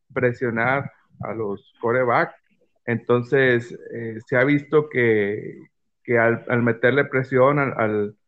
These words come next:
estar llegándole, estar pegando, estar cerca de, del balón, eh, pueden darse errores, puede que Baker Mayfield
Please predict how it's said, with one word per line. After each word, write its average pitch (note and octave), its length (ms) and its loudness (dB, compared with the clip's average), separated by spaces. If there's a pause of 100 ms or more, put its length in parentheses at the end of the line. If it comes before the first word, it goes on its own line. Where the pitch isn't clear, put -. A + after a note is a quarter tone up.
(240)
estar B2 300 0
llegándole, C#3 600 2
estar B2 280 -2 (440)
pegando, B2+ 640 2
estar B2 560 0 (540)
cerca C#3+ 380 2
de, A#2+ 180 4
del A#2+ 220 -2
balón, B2+ 500 0 (420)
eh, A2+ 500 2
pueden C3+ 320 2
darse C3 300 0
errores, C#3+ 520 0
puede B2+ 580 0
que G#2+ 380 -2
Baker B2 400 -4
Mayfield C3+ 420 -6